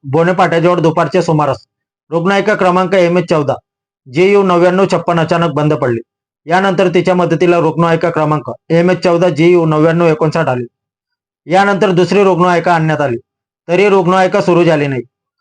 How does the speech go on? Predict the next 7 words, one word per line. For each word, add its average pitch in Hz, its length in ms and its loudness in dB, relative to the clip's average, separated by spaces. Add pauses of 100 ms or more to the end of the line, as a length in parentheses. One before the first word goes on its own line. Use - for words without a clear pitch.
(120)
एका 180 260 -2
ठिकाणी 190 420 0 (100)
तब्बल 180 300 0
तीन 196 240 -2
रुग्णवाहिका 175 520 0
उभ्या 151 240 0
होत्या. 135 200 -6